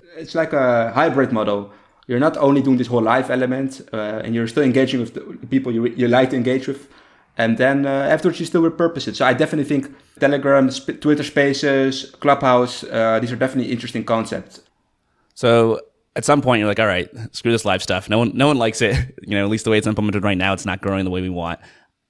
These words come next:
Speaker 2: It's pretty easy at that point to just give up. I mean, a lot of people will be like, "Okay, well, this is our vision. It's not working."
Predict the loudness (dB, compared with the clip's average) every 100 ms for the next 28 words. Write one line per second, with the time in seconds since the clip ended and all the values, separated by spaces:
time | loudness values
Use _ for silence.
0 | -14 -8 -2 0 2 4 4 2 0 -2
1 | -6 -6 -4 -4 -6 -8 -10 -8 -6 -6
2 | -6 -6 -6 -6 -6 -4 -4 -4 -2 -2
3 | 0 0 0 -4 -2 -2 -2 -4 -4 -8
4 | -10